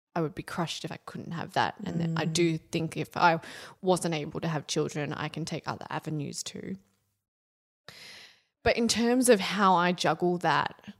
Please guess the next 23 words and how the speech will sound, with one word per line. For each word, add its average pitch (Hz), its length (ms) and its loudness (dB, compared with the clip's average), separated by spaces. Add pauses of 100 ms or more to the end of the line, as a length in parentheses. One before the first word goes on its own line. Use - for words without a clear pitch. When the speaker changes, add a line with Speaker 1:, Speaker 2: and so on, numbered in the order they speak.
(100)
Speaker 1:
with 170 680 -4 (840)
running 165 520 -2
Gritty 165 320 -6
Pretty, 170 640 -2 (100)
I, 180 680 4 (680)
I 196 60 -8
think 254 320 -2
because 233 260 0
I'm 220 240 6
a 190 80 6
very 170 260 2
pragmatic - 1000 -4
person, 151 600 -10 (220)
Speaker 2:
Mm. 160 520 -4 (600)
Speaker 1:
I 180 180 0
have 185 200 0
been 185 280 4
aware 180 460 4
of 180 140 4
the 180 60 4
fact - 380 -2
that 170 100 0
I 156 280 4